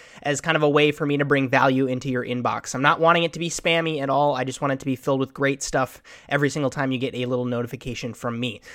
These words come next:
So if you want to sign up for that, go ahead and check out justin khanna dot com slash newsletter, and you can take it from there. Today's beverage, I have two beverages, actually. I have my water bottle there,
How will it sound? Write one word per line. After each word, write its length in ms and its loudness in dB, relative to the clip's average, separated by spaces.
So 80 -4
if 100 -2
you 140 4
want 180 4
to 80 -10
sign 200 2
up 100 0
for 80 -6
that, 260 0
go 120 6
ahead 180 0
and 80 -6
check 200 -4
out 160 0
justin 360 -2
khanna 260 -2
dot 180 0
com 260 -4
slash 380 -4
newsletter, 640 2
and 300 -4
you 140 -2
can 160 -6
take 200 -8
it 160 -10
from 380 -8
there. 380 -4
Today's 240 6
beverage, 560 6
I 100 -2
have 180 0
two 160 -2
beverages, 400 0
actually. 420 -4
I 80 -4
have 100 0
my 120 2
water 260 4
bottle 240 4
there, 380 2